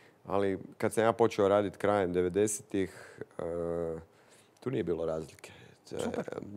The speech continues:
Speaker 1: t-, a ne daj Bože da joj veliš da je živčana baba kad izrazi svoje mišljenje, a, e,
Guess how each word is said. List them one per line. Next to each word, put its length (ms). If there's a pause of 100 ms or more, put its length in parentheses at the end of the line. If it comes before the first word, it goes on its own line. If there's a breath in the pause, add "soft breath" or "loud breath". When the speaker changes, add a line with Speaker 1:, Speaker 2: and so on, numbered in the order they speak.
(180)
Speaker 1:
t-, 480 (1400)
a 140
ne 180
daj 100
Bože 240
da 100
joj 100
veliš 300
da 140
je 260 (1040 soft breath)
živčana 600
baba 460 (600 soft breath)
kad 300
izrazi 600
svoje 340
mišljenje, 540 (100)
a, 260 (340)
e, 120